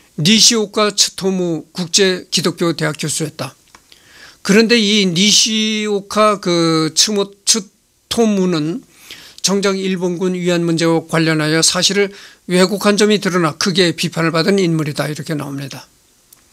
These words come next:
최근에는 유튜브에 조갑제 디브이라는 채널을 만들어 활동하며 자신의 의견을 피력하는 브이로그 영상들을 올리는 중이다. 주로 예전부터 조선일보,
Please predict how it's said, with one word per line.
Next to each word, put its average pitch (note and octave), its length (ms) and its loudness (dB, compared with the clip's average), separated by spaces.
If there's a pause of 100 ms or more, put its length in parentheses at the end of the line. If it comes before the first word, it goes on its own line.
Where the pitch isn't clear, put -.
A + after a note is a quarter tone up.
(680)
최근에는 G#3+ 640 0
유튜브에 F3+ 520 0
조갑제 F3+ 420 0
디브이라는 F3 500 0
채널을 E3+ 360 -4
만들어 E3+ 420 -2 (320)
활동하며 F#3 600 2 (540)
자신의 G3 580 0
의견을 F#3 480 0
피력하는 F#3 600 0
브이로그 G3+ 560 4
영상들을 E3+ 720 2 (260)
올리는 G3 320 4
중이다. D#3 420 -4 (460)
주로 G3+ 320 4
예전부터 F#3 560 2
조선일보, F3 800 0